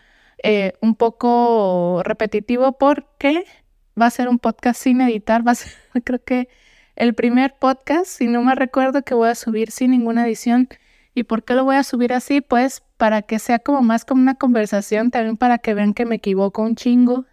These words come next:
<laughs> pero muchísimo. Eh, yo creo que al final sí voy a terminar editando una que otra cosilla porque a veces se me van las cabras bien feo, se me olvida lo que estoy hablando completamente.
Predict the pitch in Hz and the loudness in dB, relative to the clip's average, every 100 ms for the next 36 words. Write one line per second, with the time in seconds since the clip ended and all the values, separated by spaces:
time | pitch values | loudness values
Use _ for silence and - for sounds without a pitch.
0 | _ 180 - 208 _ _ _ _ _ _ | _ -16 -6 -8 _ _ _ _ _ _
1 | 202 202 208 208 208 247 254 269 269 302 | -2 0 2 0 -2 -2 0 0 2 0
2 | _ _ _ - 220 208 214 349 427 440 | _ _ _ -6 -2 0 2 0 4 2
3 | 359 233 226 - 247 247 240 208 190 196 | 2 0 0 0 0 0 0 0 0 0
4 | 214 214 - 190 202 208 214 214 214 202 | 0 -2 -2 0 2 2 2 2 0 -2
5 | 214 196 190 190 214 208 202 190 190 185 | -4 -4 -6 -2 -4 -2 -4 -2 -2 -2
6 | 190 214 220 262 302 285 226 226 247 247 | 0 0 -2 -4 2 4 4 2 0 -2
7 | - 254 262 269 262 277 - 247 247 - | 0 2 2 0 2 0 0 -2 -2 -4
8 | 220 226 220 202 226 247 233 - 208 220 | -4 -2 -2 -2 0 0 0 -4 -6 0
9 | 220 226 233 233 214 220 226 226 226 226 | 0 0 -2 -2 -4 -4 0 0 0 -2
10 | 285 | -4